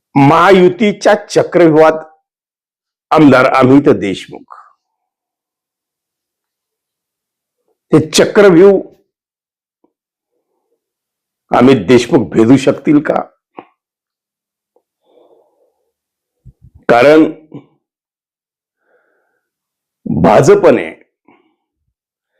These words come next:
लातूरच्या शहराची जबाबदारी डॉक्टर अर्चनाताई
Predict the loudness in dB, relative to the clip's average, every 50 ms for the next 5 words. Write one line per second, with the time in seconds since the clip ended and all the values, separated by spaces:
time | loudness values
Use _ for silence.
0 | _ _ _ _ _ _ _ _ _ _ _ _ -2 0 0 2 2 0 2 2
1 | 2 2 2 2 2 2 2 2 0 -2 -10 -18 _ _ _ _ _ -20 -10 -4
2 | -2 -2 0 2 0 0 2 0 -2 0 2 2 2 2 0 0 0 0 2 2
3 | 2 0 -2 -12 _ _ _ _ _ _ _ _ _ _ _ _ _ _ _ _
4 | _ _ _ _ _ _ _ _ _ _ _ _ _ _ _ _ _ _ _ _
5 | _ _ _ _ _ _ -2 0 0 0 0 0 0 0 0 -2 0 0 0 0
6 | 2 2 2 0